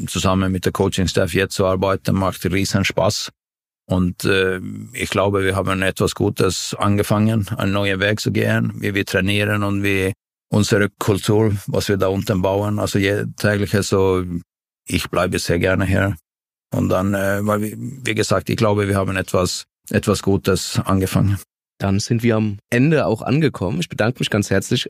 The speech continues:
Speaker 2: erstmal bei dir, Christian, natürlich, und, äh, vor allem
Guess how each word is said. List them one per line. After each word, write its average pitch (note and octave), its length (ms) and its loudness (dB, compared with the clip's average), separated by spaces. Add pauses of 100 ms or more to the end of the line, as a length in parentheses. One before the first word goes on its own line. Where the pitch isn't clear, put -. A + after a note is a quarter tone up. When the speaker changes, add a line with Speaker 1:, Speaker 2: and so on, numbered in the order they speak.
Speaker 2:
erstmal G#2+ 200 0
bei G#2 80 2
dir, A2 160 2
Christian, D3+ 320 -2
natürlich, D3+ 480 -2
und, - 80 -2
äh, F#2+ 240 0
vor - 200 -2
allem A2 300 2